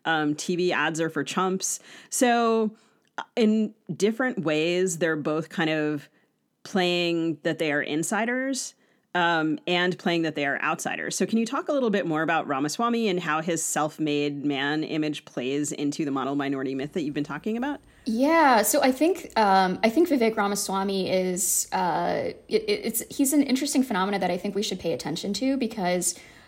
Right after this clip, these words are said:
Speaker 2: um, you know, I think even five, ten years ago, a candidate like him would not, would not be viable at all. And it, I'm not saying that he's,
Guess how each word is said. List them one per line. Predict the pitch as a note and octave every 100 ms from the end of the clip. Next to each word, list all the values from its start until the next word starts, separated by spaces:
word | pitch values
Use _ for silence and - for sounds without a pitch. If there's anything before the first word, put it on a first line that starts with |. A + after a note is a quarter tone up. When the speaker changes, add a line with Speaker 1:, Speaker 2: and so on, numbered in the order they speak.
| -
Speaker 2:
um, | G3 G3 F3+ F3+ F#3 - _ _
you | -
know, | G#3
I | G#3
think | D#4 D4 -
even | A3+ G#3 F#3+
five, | - F3+ F3+
ten | F#3 G#3
years | F3+ F3
ago, | A3 A#3 G#3
a |
candidate | G3 F#3+ F#3+ -
like | F#3 F3+
him | F#3 F#3 G3 G#3 - _ _
would | G3+ G#3
not, | G3 F#3+ F3 E3+ - - _
would | - G#3+
not | G#3 F#3 E3 -
be | F#3
viable | F3 D3+ F3 E3+ E3 E3
at | - -
all. | - D#3+ G3+ C4+
And | A3 F#3+
it, | F#3
I'm | G#3+ G#3+
not | G#3
saying | - F#3+ F#3
that | -
he's, | F#3 E3 -